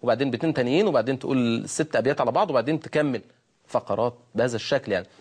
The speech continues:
برضو عندك طريقة ال-، ال-، ال-، يعني عندك مقال مثلًا، هتقرأ جزء وهتقرأ جزء وترجع تقرأ الجزئين،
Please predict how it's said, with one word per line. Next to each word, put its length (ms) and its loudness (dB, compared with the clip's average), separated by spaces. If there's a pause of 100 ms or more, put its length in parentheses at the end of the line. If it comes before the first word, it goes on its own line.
برضو 220 2
عندك 580 0
طريقة 200 4
ال-، 180 2
ال-، 160 -2
ال-، 160 -4 (300)
يعني 160 2
عندك 320 -2 (640)
مقال 400 2
مثلًا، 420 0
هتقرأ 240 0
جزء 300 -2
وهتقرأ 320 0
جزء 180 0
وترجع 320 0
تقرأ 260 2
الجزئين، 460 -2